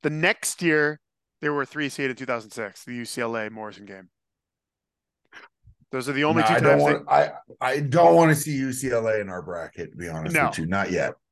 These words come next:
Speaker 1: No,
Speaker 2: That
Speaker 1: no, no, no.
Speaker 2: you
Speaker 1: Hey, dude, watching U C L A, it's the same goddamn team from two years ago.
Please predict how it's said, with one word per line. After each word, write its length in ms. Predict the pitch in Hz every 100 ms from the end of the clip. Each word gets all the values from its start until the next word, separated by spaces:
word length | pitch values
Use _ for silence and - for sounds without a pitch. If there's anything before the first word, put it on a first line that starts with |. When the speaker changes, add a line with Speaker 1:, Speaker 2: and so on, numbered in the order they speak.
| -
Speaker 1:
No, 60 | 113
Speaker 2:
That 120 | 170
Speaker 1:
no, 140 | 160 147
no, 80 | 127
no. 60 | 117 -
Speaker 2:
you 100 | -
Speaker 1:
Hey, 100 | 214
dude, 280 | 247 330 339 - _ _ _ _
watching 360 | 185 262 349 349
U 140 | 262
C 100 | 277
L 140 | 262 165
A, 80 |
it's 220 | 214 - -
the 60 | -
same 100 | 311
goddamn 340 | 294 277 294 262
team 280 | 277 285 220
from 140 | 254
two 120 | 214 262
years 280 | 247 285
ago. 300 | 294 135 104